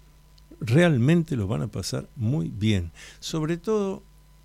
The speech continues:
si uno va con ganas de estar tranquilo, sin apuro, esas mesas cómodas, eso donde uno puede sacar de aquí, de allá, de allá, ya está todo por el mismo precio,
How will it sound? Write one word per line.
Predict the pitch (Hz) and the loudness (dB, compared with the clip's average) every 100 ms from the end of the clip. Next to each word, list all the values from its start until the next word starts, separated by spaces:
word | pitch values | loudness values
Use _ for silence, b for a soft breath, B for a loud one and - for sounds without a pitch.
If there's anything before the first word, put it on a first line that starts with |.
| - - - - - - - | -20 -20 -20 -20 -20 -20 -12
si | - | -6
uno | 170 139 | -4 -2
va | 156 | -2
con | 135 117 | -2 -2
ganas | 127 135 | 0 -2
de | 101 | -2
estar | - 127 | -4 -6
tranquilo, | 107 98 95 - 147 139 131 110 110 107 101 | -4 -2 -2 0 2 2 2 0 0 -2 -4
sin | - - 123 | -6 -4 -4
apuro, | 95 - 131 120 117 107 101 101 95 - b b b b b | -4 -4 -2 0 -2 -2 -4 -6 -10 -16 b b b b b
esas | 139 - 104 | -8 -6 -4
mesas | 127 - 98 | -4 -4 -8
cómodas, | - 131 131 120 113 107 104 98 - - - b b - - - | -4 0 2 2 0 0 -2 -6 -10 -18 -20 b b -20 -20 -10
eso | 127 127 135 113 104 - | -8 -6 -4 -4 -6 -8
donde | - 104 117 | -4 -2 0
uno | 117 | -2
puede | 98 117 110 98 | -2 -2 -2 -2
sacar | - 98 - 107 | -6 -8 -4 -4
de | 98 | -4
aquí, | 92 139 139 | -4 -4 -4
de | 104 | -4
allá, | 90 120 120 | -4 -4 -4
de | 92 | -4
allá, | 87 120 | -4 -6
ya | 98 | -6
está | 107 - 104 | -6 -8 -6
todo | 113 | -4
por | 101 95 | -2 -2
el | |
mismo | 98 98 95 | 0 -2 -2
precio, | 131 165 - 139 | -2 -2 -2 -4